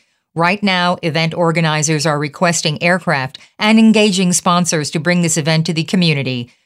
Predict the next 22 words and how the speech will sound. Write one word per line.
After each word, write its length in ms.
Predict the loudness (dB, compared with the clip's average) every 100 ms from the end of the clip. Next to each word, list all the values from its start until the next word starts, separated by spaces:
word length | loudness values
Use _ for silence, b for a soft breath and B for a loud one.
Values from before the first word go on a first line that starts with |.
| _ -4
To 100 | 0
learn 260 | 2 4
more 260 | 4 4 2
about 280 | 0 -2 -2
sponsorship 800 | -2 0 0 -2 -4 -2 0
opportunities, 800 | 0 -2 -2 0 0 0 -2 -4 -8 b -4
please 300 | 2 2 2
contact 680 | 2 4 4 0 -2 -4 -12 b -10
V 360 | -2 0 2 0
Stockdale 760 | 0 2 2 0 -2 -2 -4 -4
at 240 | -4 -4
montrosecounty 1120 | 0 0 0 2 0 0 0 0 0 0 -2
dot 260 | -2 -2 0
net 340 | 0 0 -4 -10 _
or 120 | -4 0
call 460 | 2 4 2 -2 _ -4
nine 320 | -2 2 2
seven 380 | 2 2 2 2
zero, 420 | 2 2 0 0
nine 320 | -2 0 0
six 320 | -2 -2 -6
four, 520 | 0 2 2 2 -2